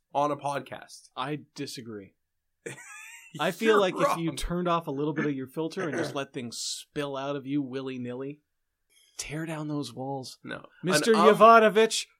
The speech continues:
Speaker 2: tear down this wall.
Speaker 1: See, that, that's probably gonna stay in the episode. Whereas earlier when I said, um, ah, uh, I could've just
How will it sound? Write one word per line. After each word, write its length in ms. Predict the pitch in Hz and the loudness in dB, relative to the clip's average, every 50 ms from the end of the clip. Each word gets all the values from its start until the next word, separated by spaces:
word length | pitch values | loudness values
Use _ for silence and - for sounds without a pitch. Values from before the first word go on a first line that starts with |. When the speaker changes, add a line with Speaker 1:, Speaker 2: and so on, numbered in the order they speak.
| _ _ - | _ _ -10
Speaker 2:
tear 500 | - 143 202 202 220 226 233 233 240 226 | -4 2 4 6 6 8 8 8 6 6
down 480 | 208 208 214 226 233 233 233 233 208 196 | 8 10 10 10 12 10 10 8 6 6
this 320 | 202 202 214 214 - - | 4 6 4 4 2 0
wall. 720 | 160 156 170 180 196 202 202 208 202 190 175 156 120 107 | 0 2 4 6 8 10 10 12 10 10 8 4 2 0
Speaker 1:
See, 220 | - - - 151 139 | -8 -8 -6 -6 -2
that, 260 | 131 147 147 143 139 | 0 0 -2 0 -2
that's 220 | 160 180 180 175 | -2 -4 -4 -6
probably 280 | - - 196 190 175 156 | -2 0 0 2 2 0
gonna 140 | 156 143 135 | -2 -2 -4
stay 240 | 131 - 160 139 131 | -6 -4 -4 -4 -4
in 80 | 123 | -4
the 100 | 117 117 | -4 -4
episode. 460 | 127 127 127 - - - - - - - _ _ _ _ _ | -4 -6 -6 -8 -14 -14 -14 -14 -18 -20 _ _ _ _ _
Whereas 500 | - 131 135 135 131 127 123 117 117 - 104 - _ _ _ _ _ _ _ _ - | -4 0 2 2 2 2 0 -2 -6 -12 -16 -18 _ _ _ _ _ _ _ _ -2
earlier 360 | 170 175 180 160 143 131 123 | 0 2 2 2 0 0 -2
when 140 | 123 120 117 | -2 -2 -2
I 80 | 117 120 | -4 -4
said, 240 | - - 127 120 120 - - | -4 -4 -6 -6 -6 -6 -4
um, 360 | 131 123 120 117 110 113 113 - | -2 0 0 0 -2 -2 -8 -6
ah, 420 | - 113 127 123 110 98 92 107 - _ _ _ _ _ _ - | -2 0 2 2 2 0 -2 -6 -12 _ _ _ _ _ _ -12
uh, 220 | - 110 107 101 90 | -6 -6 -4 -4 -6
I 40 | 107 - | -8 -8
could've 180 | - 120 110 98 | -6 -8 -8 -8
just 280 | 98 101 101 - - | -10 -14 -14 -16 -20